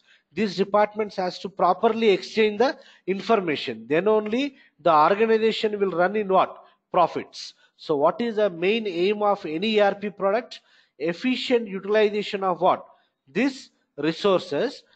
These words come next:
by integrating, by linking what? All the departments of the organization so that the organization runs in what? Profits.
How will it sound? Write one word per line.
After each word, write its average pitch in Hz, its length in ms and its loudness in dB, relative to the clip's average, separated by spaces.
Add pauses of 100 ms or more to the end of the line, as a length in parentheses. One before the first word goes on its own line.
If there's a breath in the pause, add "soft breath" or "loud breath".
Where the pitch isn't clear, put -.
(180)
by 160 220 2 (100)
integrating, 190 1040 0
by 151 180 0
linking 202 540 -4
what? 190 320 2 (320 loud breath)
All 202 340 4
the 226 160 2
departments 190 680 -2
of 170 180 -4
the 277 180 -4 (300 soft breath)
organization 180 880 -2
so 170 260 -4
that 160 200 -6
the 151 80 0
organization 180 800 -4
runs 143 400 -6
in 175 100 -4
what? 156 240 0 (460)
Profits. - 640 -6